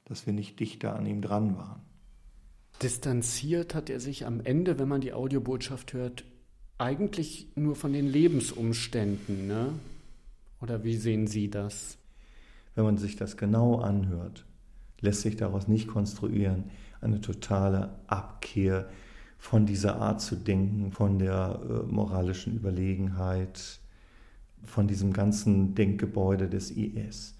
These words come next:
Speaker 1: Was ich aber weiß, ist, dass wenn Menschen einen Baustein herauslösen aus einem Gebäude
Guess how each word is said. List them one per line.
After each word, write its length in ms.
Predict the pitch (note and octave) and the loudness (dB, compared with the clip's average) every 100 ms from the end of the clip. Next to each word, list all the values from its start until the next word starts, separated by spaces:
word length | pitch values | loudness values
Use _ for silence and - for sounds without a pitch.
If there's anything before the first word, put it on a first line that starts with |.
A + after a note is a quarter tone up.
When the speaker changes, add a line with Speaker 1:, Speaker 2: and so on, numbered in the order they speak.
| - - - - | -20 -20 -20 -16
Speaker 1:
Was 300 | - A#2+ A#2 | -4 -2 0
ich 220 | - - | -2 -2
aber 260 | - G#2 F#2+ | 0 0 0
weiß, 460 | B2+ F3 A2+ - | 0 2 2 0
ist, 280 | - A2 - | -6 -8 -2
dass 220 | A2 G#2 | -2 0
wenn 520 | G#2 B2 B2 A2+ A2+ - - - - - - | 2 2 4 2 2 -6 -14 -18 -20 -6 4
Menschen 880 | A#2 A#2+ A#2 A2+ G#2 G2+ G2+ - - - - - | 6 6 4 2 2 0 -4 -10 -18 -20 -16 -6
einen 580 | C3 D#3+ D#3+ D3 A#2+ | 0 2 4 2 -2
Baustein 880 | A#2 - - - - - F2+ F2 - - | -6 -4 -4 -6 -8 -6 -6 -6 -8 -2
herauslösen 880 | G#2 G#2 B2+ D3 G#2 G2 G2 F#2+ - | 0 2 0 -2 -2 0 0 -2 -4
aus 240 | B2 - | -6 -4
einem 240 | A2+ A2 | -2 2
Gebäude 760 | G#2 G#2 A2+ A#2+ B2+ F#2+ - - | 2 2 4 4 4 2 -2 -8